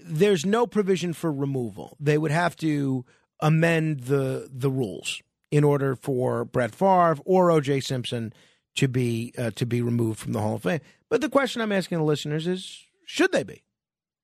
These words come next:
Should they be, um, removed? Should they change this rule so that anybody can be removed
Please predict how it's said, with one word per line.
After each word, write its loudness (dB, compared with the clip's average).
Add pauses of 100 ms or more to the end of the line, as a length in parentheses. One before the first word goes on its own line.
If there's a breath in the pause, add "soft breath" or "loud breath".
Should -2
they 0
be, -6 (420)
um, -2
removed? 2
Should 0
they 2
change -2
this -4
rule 2
so 2
that 4
anybody 0
can -10
be -6
removed -10